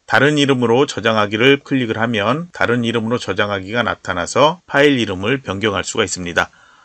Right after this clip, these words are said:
더블유피라고만 입력하고 저장하기를 눌러주면 바로 더블유피 점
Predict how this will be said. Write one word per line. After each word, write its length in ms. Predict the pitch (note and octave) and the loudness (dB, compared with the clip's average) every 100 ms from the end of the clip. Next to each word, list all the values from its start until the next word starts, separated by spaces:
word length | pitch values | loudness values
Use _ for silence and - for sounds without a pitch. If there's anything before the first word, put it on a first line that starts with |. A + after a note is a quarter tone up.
| _ - | _ 2
더블유피라고만 880 | E3 F3 E3 - E3+ C#3+ A#2 A#2+ C3+ | 4 4 2 4 4 4 4 4 4
입력하고 760 | A#2 A#2 - F#2+ F#2 C3+ E3 | 0 -2 -2 -8 2 2 2
저장하기를 840 | - F2+ G#2+ G#2 G2+ G2+ G#2+ C3+ D3 | 0 -4 -2 -2 -2 -2 2 2 2
눌러주면 880 | G2 F2+ G2+ G2+ - F#2+ A2 F#3 - | -2 -2 -2 -4 -8 -4 -4 -4 -6
바로 240 | D#2+ D#2 - | -6 -4 -2
더블유피 640 | C3 C#3 B2+ A#2 G2 F2 | -2 0 -2 -4 -12 -8
점 260 | - C#3 | 2 2